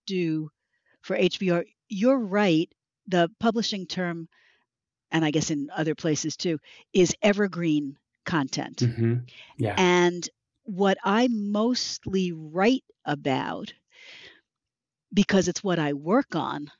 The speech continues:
Speaker 1: all the
Speaker 2: Mm-hmm.
Speaker 1: time, is so much of the human experience
Speaker 2: Right.
Speaker 1: at work. For good, for not so good, for what on earth do you
Speaker 2: <laughs> Right.
Speaker 1: do about it? And, um, humans are humans. We shift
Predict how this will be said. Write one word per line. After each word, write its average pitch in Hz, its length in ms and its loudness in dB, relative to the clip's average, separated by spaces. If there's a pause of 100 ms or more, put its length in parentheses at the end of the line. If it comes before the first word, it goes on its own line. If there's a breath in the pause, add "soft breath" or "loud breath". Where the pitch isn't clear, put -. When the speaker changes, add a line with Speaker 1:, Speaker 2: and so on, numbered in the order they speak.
(380)
Speaker 1:
all 170 180 2
the 160 100 4
Speaker 2:
Mm-hmm. 151 80 0
Speaker 1:
time, 151 360 -2 (120)
is 208 180 4
so 214 200 0
much 208 220 -2
of 196 120 2
the 185 80 -2
human 202 340 -2
experience 196 1040 -2 (880)
Speaker 2:
Right. 117 80 -2
Speaker 1:
at 170 160 0
work. 151 400 -8 (360)
For 233 220 -2
good, 214 420 4
for 208 140 4
not 202 220 4
so 247 180 4
good, 214 420 4
for 196 200 0
what 196 180 4
on 214 140 4
earth 214 240 2
do 208 80 0
you 202 60 4
Speaker 2:
<laughs> - 20 4
Right. 190 60 -6
Speaker 1:
do 233 160 6
about 208 320 4
it? 202 120 -2 (640 loud breath)
And, 196 520 2 (540)
um, 185 440 4 (760)
humans 302 640 2
are 190 200 4
humans. 262 580 -2
We 220 160 4
shift - 880 -2